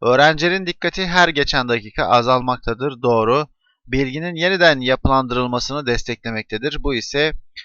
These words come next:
klasik değil, çağdaş öğretim yönteminin ya da öğrenme yönteminin bir özelliğidir arkadaşlar. Cevap E olacak.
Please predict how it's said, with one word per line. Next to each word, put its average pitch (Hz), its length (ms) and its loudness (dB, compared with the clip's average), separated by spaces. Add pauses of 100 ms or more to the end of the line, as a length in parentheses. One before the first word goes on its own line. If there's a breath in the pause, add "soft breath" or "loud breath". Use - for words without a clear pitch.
(160 loud breath)
klasik - 420 -2
değil, 139 220 -2
çağdaş 143 640 2
öğretim 117 580 -6
yönteminin 107 460 -8
ya 127 120 -4
da 113 60 -2
öğrenme 113 380 -2
yönteminin 113 440 -8
bir - 80 -2
özelliğidir 101 380 -6
arkadaşlar. 101 420 -6
Cevap 107 360 -2
E 104 180 -4
olacak. - 280 -18